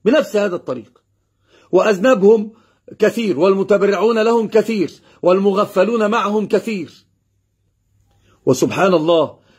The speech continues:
لن تنجو إلا الطائفة القليلة، ولن تعلو بالسنة إلا الطائفة التي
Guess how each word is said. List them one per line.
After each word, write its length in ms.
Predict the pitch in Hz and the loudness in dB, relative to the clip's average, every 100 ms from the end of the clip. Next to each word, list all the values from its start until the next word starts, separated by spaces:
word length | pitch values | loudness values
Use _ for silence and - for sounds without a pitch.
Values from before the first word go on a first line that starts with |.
| _ 117 | _ -4
لن 320 | 143 202 196 | 0 0 2
تنجو 420 | 240 247 190 214 | 0 2 4 4
إلا 140 | 208 | 4
الطائفة 400 | 180 170 196 175 | 0 -2 -2 -2
القليلة، 440 | 147 151 143 113 101 _ _ _ _ _ _ | -2 -4 -4 -8 -12 _ _ _ _ _ _
ولن 400 | 143 175 185 180 | 2 4 4 2
تعلو 360 | 233 247 233 214 | 0 0 0 0
بالسنة 580 | 180 180 240 254 247 240 | 0 -2 -2 0 -2 -2
إلا 340 | 226 214 214 | 0 2 2
الطائفة 400 | 202 185 196 185 | -2 0 -2 0
التي 420 | 170 180 190 202 | 0 0 -2 -6